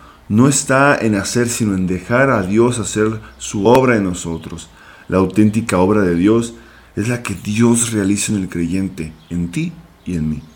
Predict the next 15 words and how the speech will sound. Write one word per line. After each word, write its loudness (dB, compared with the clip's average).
en -2
todos 0
los 0
que -2
estamos -4
dispuestos -2
a -8
creer -4
en -2
Jesús -6
como -4
el 0
enviado -2
de -4
Dios. -4